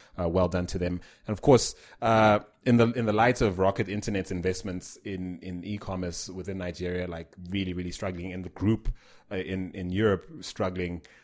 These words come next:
uh, to justify its existence at this point. Um, it's nice to see, um, uh, s-, signs of promise in that market.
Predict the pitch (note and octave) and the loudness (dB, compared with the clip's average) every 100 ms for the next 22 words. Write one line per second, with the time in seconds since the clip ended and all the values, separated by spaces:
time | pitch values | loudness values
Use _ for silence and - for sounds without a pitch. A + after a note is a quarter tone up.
0 | _ F2+ E2+ - E2+ F2+ - - G2 F2+ | _ -6 -2 -2 0 -2 0 -2 0 -2
1 | - D#2 D#2+ G#2+ - G2 - C#2+ D#2 F2+ | -4 -10 -4 -4 -2 -6 -4 -8 -4 -6
2 | - G2 F2+ F2+ - - F#2 F2+ F#2 F2+ | -4 -4 -2 -4 -6 -6 -4 -4 -4 -6
3 | F#2 _ _ _ _ _ _ _ _ - | -10 _ _ _ _ _ _ _ _ -4
4 | C#3+ - F3+ - C3+ - C#3+ G#2 F2+ - | -2 4 4 4 0 0 0 0 -2 -2
5 | G#2 F2+ F2 D2+ D2+ F#2 - - - G2 | -2 -2 -4 -8 -12 -12 -12 -6 -4 -2
6 | F#2 - G2+ E2 D#2 F2+ D#2+ - D#2+ D2+ | -4 -8 -10 -10 -10 -10 -10 -10 -16 -14
7 | - - | -16 -16